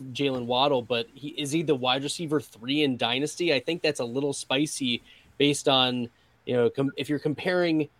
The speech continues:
your thoughts versus consensus, I think that's a little much, you know? Like, if you can trade Jaylen Waddle for Garrett Wilson plus, that's what you're looking to do.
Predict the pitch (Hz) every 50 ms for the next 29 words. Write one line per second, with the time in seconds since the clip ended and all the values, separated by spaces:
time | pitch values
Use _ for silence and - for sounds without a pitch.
0 | _ _ - 123 139 147 165 151 - - 147 143 143 143 - - 147 139 - 135
1 | 127 - - 135 120 113 - - 147 165 160 - 131 117 110 107 - - - -
2 | - _ _ _ _ _ _ _ _ - - - - _ - - 131 - - 175
3 | 175 - 185 180 - 156 147 156 156 151 147 147 151 185 202 - - - - -
4 | - - - _ _ _ - 123 120 120 127 131 123 - _ _ _ _ _ _
5 | _ _ _ _ _ _ _ _ - 135 143 131 147 - 156 190 202 - 196 170
6 | 165 160 156 147 - - _ _ _ _ _ _ _ _ _ _ _ _ _ _
7 | _ _ - - - 139 139 131 135 139 139 139 139 127 123 120 - - 123 143
8 | 139 120 - _ _ _ - 156 147 151 151 143 127 123 123 127 143 156 151 139
9 | - - 143 135 127 127 127 123 113 117 123 131 127 123 127 123 127 123 - -
10 | 117 - - 120 110 113 120 - - - - _ 123 127 135 151 151 - 156 135
11 | 131 127 123 123 120 - 117 104 104 101 113 131 127 - - 90